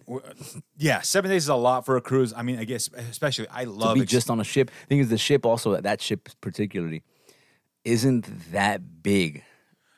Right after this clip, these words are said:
Speaker 2: Uh,
Speaker 1: No.
Speaker 2: there's not very many things to do or
Speaker 1: I
Speaker 2: see.
Speaker 1: I pulled up the information for the ship.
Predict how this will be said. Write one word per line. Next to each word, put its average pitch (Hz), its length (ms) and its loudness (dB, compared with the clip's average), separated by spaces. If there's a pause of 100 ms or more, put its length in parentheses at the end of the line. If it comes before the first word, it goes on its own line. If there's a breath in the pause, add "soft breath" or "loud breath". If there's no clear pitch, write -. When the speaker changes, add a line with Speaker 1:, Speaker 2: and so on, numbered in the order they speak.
Speaker 2:
Uh, 110 100 -4
Speaker 1:
No. 131 200 4
Speaker 2:
there's 82 180 -4
not 95 260 -2
very 92 320 -2
many 90 240 0
things 90 340 -6
to 82 100 -12
do 87 260 -2
or - 140 -4
Speaker 1:
I 117 80 -2
Speaker 2:
see. 101 380 -2 (200)
Speaker 1:
I 127 100 0
pulled 160 260 -2
up 156 80 0
the 143 100 -4
information 120 500 -2
for 101 120 -6
the 87 120 -8
ship. 98 340 -4